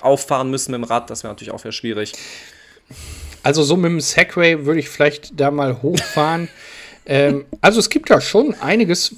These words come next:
Speaker 2: was ich mir auch angucken würde. Ähm, also, äh, gerade Wien, äh, wie du eben ja
Speaker 1: Mhm.
Speaker 2: schon gesagt hast.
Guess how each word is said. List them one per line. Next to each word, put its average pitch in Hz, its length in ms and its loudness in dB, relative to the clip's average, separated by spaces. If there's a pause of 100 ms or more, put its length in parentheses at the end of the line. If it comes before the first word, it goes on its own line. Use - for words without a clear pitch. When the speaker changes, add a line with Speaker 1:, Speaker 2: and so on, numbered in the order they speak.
(140)
Speaker 2:
was 143 200 0
ich - 120 -12
mir 143 120 0
auch 117 140 -2
angucken 190 520 -2
würde. 220 320 8
Ähm, 143 440 0
also, 131 540 -2
äh, 113 80 -10
gerade 127 420 0
Wien, 202 380 2
äh, 160 400 -2
wie 139 260 -8
du 143 180 -2
eben 139 220 0
ja 135 120 0
Speaker 1:
Mhm. 117 40 -4
Speaker 2:
schon 131 180 -4
gesagt 127 320 -4
hast. 175 200 -2